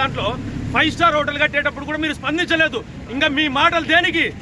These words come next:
ఈ ఉద్యమాలు మేము భక్తులుగా మేమే చేసుకోవాలా, పోరాటాలు మేమే చేసుకోవాలా,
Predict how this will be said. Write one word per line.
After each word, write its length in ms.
ఈ 140
ఉద్యమాలు 420
మేము 220
భక్తులుగా 420
మేమే 260
చేసుకోవాలా, 540
పోరాటాలు 440
మేమే 260
చేసుకోవాలా, 460